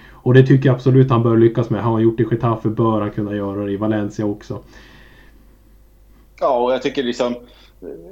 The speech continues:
Speaker 2: <laughs> tar man på sig liksom de historiska glasögonen och tittar tillbaks på Mendieta och Aymar och, och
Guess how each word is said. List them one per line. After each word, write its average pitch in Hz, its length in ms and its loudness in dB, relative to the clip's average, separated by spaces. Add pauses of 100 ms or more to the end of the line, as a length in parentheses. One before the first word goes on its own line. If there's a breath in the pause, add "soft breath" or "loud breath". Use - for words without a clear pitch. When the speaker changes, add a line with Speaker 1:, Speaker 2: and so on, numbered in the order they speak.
(120)
Speaker 2:
<laughs> - 880 -14
tar - 140 -4
man 131 220 0
på 131 220 0
sig 127 140 -4
liksom 107 340 -2
de 107 140 -6
historiska 135 500 -4
glasögonen 98 600 -4
och 92 60 -8
tittar 101 260 -6
tillbaks 104 540 -2
på 95 440 -6 (640 soft breath)
Mendieta 98 960 -2
och 90 520 -2
Aymar 95 720 -2
och, 87 460 -14
och 82 280 -12